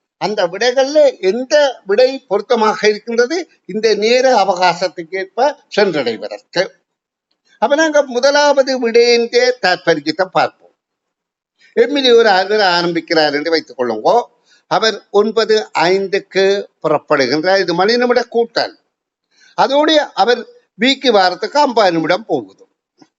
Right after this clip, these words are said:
அப்ப அவர் எம்மிலே ஆரம்பித்தது இந்த நேரம், அவர் பிக்கு வந்து சேர்ந்தது ஒன்பது ஐம்பத்தி ஐந்து. ஆனா உடனே அங்க இருந்து புறப்பட இயலாது. அவர் போறது அங்க இருந்து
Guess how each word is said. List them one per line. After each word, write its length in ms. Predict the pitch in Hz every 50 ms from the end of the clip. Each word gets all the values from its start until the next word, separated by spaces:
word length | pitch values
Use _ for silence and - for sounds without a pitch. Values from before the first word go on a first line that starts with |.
| _ _ _ _ _ _ _ _ _ _ _ _ _ _ _ _ _ _ _ _ _ _ _ _ _ _ _ _ _ -
அப்ப 160 | - - 269 262
அவர் 200 | 262 254 247 247 - _ _ - _ _ _ _ _ -
எம்மிலே 480 | 156 175 233 254 269 277 277 269 262 233 185 - 123 131
ஆரம்பித்தது 760 | 139 156 185 220 247 247 240 269 - _ - 262 262 254 285 269
இந்த 200 | 254 226 196 170 175 160
நேரம், 420 | 139 135 123 123 117 127 214 240 262 _ _ _ _ _ _ _ _ _ _ _ _ _ -
அவர் 220 | 185 202 220 202 196
பிக்கு 380 | 190 208 262 285 285 285 - 294
வந்து 280 | 247 254 247 254 247 277 254
சேர்ந்தது 480 | 208 - 233 254 269 262 262 269 277 302 294 254 - -
ஒன்பது 440 | 202 208 214 226 220 233 233 226 226 226 233 233 -
ஐம்பத்தி 460 | 175 160 165 196 180 - - 190 190 185 190 - - 156
ஐந்து. 460 | 151 147 135 117 107 101 82 113 127 131 131 120 110 95 82 78 _ _ _ _ _ _ _ _ _ _ _ _ _ _ _ _ _ _ _ _ _ _ _ _ _ _ _ _ _ -
ஆனா 180 | 175 240 294 320 311
உடனே 320 | 285 269 262 285 302 311 302
அங்க 180 | 302 277 262 277
இருந்து 220 | 269 277 285 277
புறப்பட 340 | - 262 262 254 - 294 285
இயலாது. 280 | 269 254 220 175 151 143
அவர் 200 | 160 190 220 214 -
போறது 260 | - 247 254 262 294
அங்க 180 | 285 277 262 269
இருந்து 240 | 269 269 277 269 311